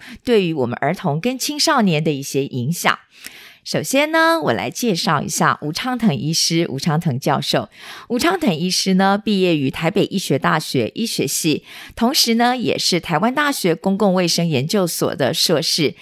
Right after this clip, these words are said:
他也是我们长庚大学医学系的老师。那吴老师呢，他致力于儿童急诊医疗多年，同时呢，也教授我们医学系的儿童急诊科的一些科目。那他是我们国内非常资深的儿童急诊专科医师，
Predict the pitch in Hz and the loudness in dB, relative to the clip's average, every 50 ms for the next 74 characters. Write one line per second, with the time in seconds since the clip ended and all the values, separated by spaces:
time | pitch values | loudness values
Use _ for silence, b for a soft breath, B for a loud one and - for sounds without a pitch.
0 | B B B B B B - 302 330 277 226 - - - - - 214 196 160 180 | B B B B B B -2 0 2 2 2 2 2 2 2 2 2 0 0 -2
1 | 185 - - 170 139 156 190 214 226 254 262 247 247 - - - 147 151 165 - | -4 -4 -4 -4 -4 -2 -2 -2 0 0 0 0 -2 -2 0 2 2 2 2 0
2 | - 262 - - 196 135 180 - - - 214 185 185 - 135 - - - - - | -4 -4 -2 -2 -2 0 0 -2 -2 -2 -2 -2 0 0 0 0 0 -2 -4 -2
3 | - - - - 208 226 247 262 277 B B B B B B B B B 240 208 | -2 -2 0 0 2 2 0 0 0 B B B B B B B B B 2 4
4 | 208 190 196 214 B B B B 226 285 311 240 170 170 - - 233 247 254 269 | 4 2 0 -2 B B B B 2 4 4 4 2 2 0 0 0 0 0 0
5 | 277 294 294 - 254 254 240 - - - 233 220 214 214 190 170 160 147 - 160 | 0 -2 -4 -4 -4 -4 -2 -2 -2 -2 -2 0 0 0 0 0 0 0 2 2
6 | 160 185 - 214 196 190 - - 190 190 - 226 170 - - - - 196 185 170 | 2 2 2 0 0 0 0 0 -2 0 0 0 0 -2 -2 -4 -2 0 2 2
7 | 151 156 165 - 190 190 190 185 185 180 160 135 143 190 214 - - - 170 202 | 2 0 -2 -2 -2 0 0 0 0 0 2 0 0 -2 -4 -6 -4 -2 0 0
8 | 208 - - 185 185 185 190 190 190 131 - - - - 226 240 262 - - 302 | 0 0 0 2 2 2 2 0 0 -2 -4 -2 -2 0 0 0 0 0 0 2
9 | 262 220 175 135 120 117 - - 220 233 - - - 143 - - - 208 170 - | 2 2 2 0 0 -2 -4 -4 -6 -4 -2 -2 -2 -2 -2 -2 -2 -2 -2 0
10 | - - - 147 180 190 180 175 175 - 165 160 170 190 143 - - - - - | -2 -2 0 0 0 0 0 0 0 0 -2 -2 0 0 -2 -2 -4 -8 -6 -2
11 | 202 190 202 202 214 214 B B 240 B B 151 123 127 - - 139 - - - | 0 2 2 2 0 -2 B B -12 B B -2 -2 -2 0 -2 -4 -2 0 2
12 | 220 220 226 254 240 202 - B B B B B B B 311 302 311 311 330 320 | 2 2 4 4 2 2 0 B B B B B B B -2 0 0 0 0 0
13 | - - - 302 285 247 170 127 131 - 165 - 143 143 165 190 185 175 170 - | 0 0 0 2 2 2 2 2 0 -2 -2 0 0 2 2 2 2 2 0 0
14 | 247 269 262 - 190 139 151 170 - - 208 233 220 - - 240 240 233 214 165 | -2 0 0 0 0 0 0 0 -2 -2 -2 -2 -2 0 0 0 2 2 2 0
15 | - - 170 196 180 165 175 - 170 165 - 180 - - - 170 160 185 - - | 0 0 -2 0 0 -2 -2 -2 -4 -2 -2 -2 -2 0 0 0 0 0 0 0
16 | 170 160 175 175 170 - - 175 165 170 | 0 2 0 0 0 0 0 2 0 0